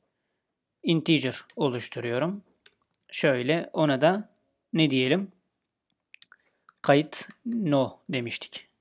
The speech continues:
Kayıt no. Ona da şimdilik sıfır diyelim.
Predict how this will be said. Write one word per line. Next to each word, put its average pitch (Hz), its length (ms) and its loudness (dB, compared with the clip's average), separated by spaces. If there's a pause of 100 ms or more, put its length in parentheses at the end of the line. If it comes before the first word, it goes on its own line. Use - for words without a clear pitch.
(140)
Kayıt 139 520 -4 (200)
no. 139 300 -4 (2000)
Ona 139 320 0
da 156 260 0 (840)
şimdilik 147 540 -2
sıfır - 360 -4
diyelim. 113 300 -10